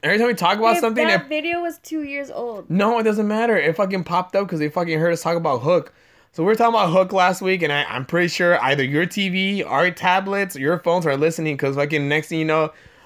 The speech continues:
Speaker 1: there's a twenty-fifth anniversary video of fucking Hook on T V, on the YouTube.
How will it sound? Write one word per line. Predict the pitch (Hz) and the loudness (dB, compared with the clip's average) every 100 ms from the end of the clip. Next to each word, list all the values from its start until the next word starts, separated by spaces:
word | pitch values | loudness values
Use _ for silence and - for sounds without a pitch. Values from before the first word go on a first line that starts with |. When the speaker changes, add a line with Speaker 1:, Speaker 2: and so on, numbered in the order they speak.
| - | -4
Speaker 1:
there's | 143 | -2
a | 151 | 0
twenty-fifth | 147 170 165 170 165 151 | -2 -2 -2 0 -2 0
anniversary | 147 139 135 147 143 | -2 0 0 0 -2
video | 131 139 131 | 0 0 0
of | 123 | 0
fucking | 139 131 110 | -2 -2 -4
Hook | 123 131 123 | -2 -2 -2
on | 120 120 | -6 -6
T | 143 110 | -6 -6
V, | 117 117 95 | -4 -4 -4
on | 113 | -4
the | 120 | -4
YouTube. | 120 120 - 107 | -4 -6 -4 -4